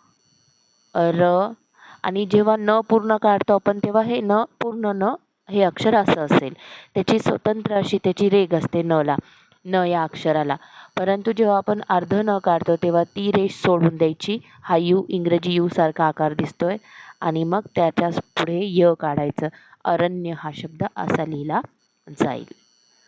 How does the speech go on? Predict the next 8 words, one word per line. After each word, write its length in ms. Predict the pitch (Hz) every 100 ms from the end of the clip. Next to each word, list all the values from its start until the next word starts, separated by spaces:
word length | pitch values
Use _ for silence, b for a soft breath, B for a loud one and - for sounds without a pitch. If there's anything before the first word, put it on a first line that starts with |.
| b b -
तर, 180 | 160 151
अ, 260 | 147 143 - - -
तुम्ही 180 | 165 170
शब्दलेखनाकडे 840 | - 170 180 180 175 175 170 170
पण 180 | 170 185
लक्ष 260 | 185 180 202
द्यावं. 360 | 185 185 208 285 _ _ _ _ _ _ _ _ _ _ _ - B B B B B -
त्याच्यानंतर 880 | 196 190 214 202 196 185 175 165 175